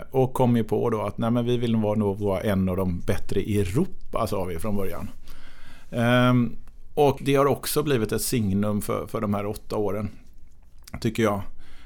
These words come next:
Ehm, och sen vara en av spelarna som faktiskt är med och utvecklar bransch och ny, ny, ny teknik inom vår bransch. Och då, eh, startat också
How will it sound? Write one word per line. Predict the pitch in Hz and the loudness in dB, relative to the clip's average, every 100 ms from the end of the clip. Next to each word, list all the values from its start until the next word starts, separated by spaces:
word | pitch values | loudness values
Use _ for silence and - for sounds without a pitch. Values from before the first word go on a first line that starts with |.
| - | -10
Ehm, | - 113 113 113 113 113 110 110 - - - - | 0 2 4 4 6 6 4 2 -8 -14 -12 -2
och | 135 | 0
sen | 127 131 113 110 107 - - - - - - - - - - | 4 6 8 6 4 -4 -10 -12 -14 -16 -16 -16 -14 -16 -6
vara | 139 131 104 147 | 2 4 6 4
en | 147 110 | 4 6
av | 110 | 4
spelarna | 104 - 110 95 95 98 | 2 2 2 4 2 2
som | 92 107 | 0 -4
faktiskt | - - - - - - - - | -2 -4 2 4 4 2 -2 -2
är | 98 - 202 135 | -2 0 0 0
med | 87 85 | -2 0
och | 101 | 0
utvecklar | 95 - - 87 - 101 101 | -2 -4 -8 -8 -4 -4 -2
bransch | 90 101 113 104 - - | -2 0 0 0 -2 -4
och | 104 98 98 92 85 | -2 -2 -2 -4 -4
ny, | 104 107 98 95 | 0 0 0 2
ny, | 110 117 123 113 | 4 6 4 4
ny | 123 123 | 2 0
teknik | - 110 117 147 - - - - | -2 0 0 0 -6 -14 -12 -10
inom | - 117 110 | -6 -4 -2
vår | 104 | -4
bransch. | 117 165 - - - - - - - | -4 -6 -10 -10 -10 -12 -14 -12 -4
Och | 120 | 0
då, | 113 101 | 4 4
eh, | 104 - 113 107 101 | 2 -2 -4 -4 -6
startat | 104 - 127 92 - 127 131 | -6 0 2 2 0 -2 -2
också | 98 - 107 | -4 -4 -2